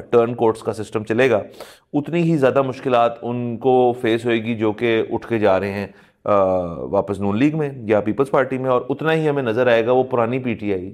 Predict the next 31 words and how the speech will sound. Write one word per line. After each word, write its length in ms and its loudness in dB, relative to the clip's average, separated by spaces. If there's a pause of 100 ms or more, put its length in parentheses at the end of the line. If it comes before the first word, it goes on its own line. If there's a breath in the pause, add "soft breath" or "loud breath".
जो 100 -6
थोड़ी 220 -2
सी 60 -2
दबी 260 2
हुई 120 -2
थी, 140 -8
जिसके 280 -6
जो 80 -2
फॉलोअर्स 420 0
हैं 200 -6 (300 loud breath)
वो 100 4
फिर 420 -4
उनको 180 -2
लाल 320 2
सिर्फ 220 -6
नज़र 220 -4
आता 180 -2
है 60 -2
और 20 -2
वो 80 -2
कहते 240 -4
हैं 40 -4
यार 120 -2
कि 100 -6
जो 140 -2
हमने 240 -4
करना 280 -4
है 60 -6
हमने 220 -8
करना 300 -10
है। 340 -20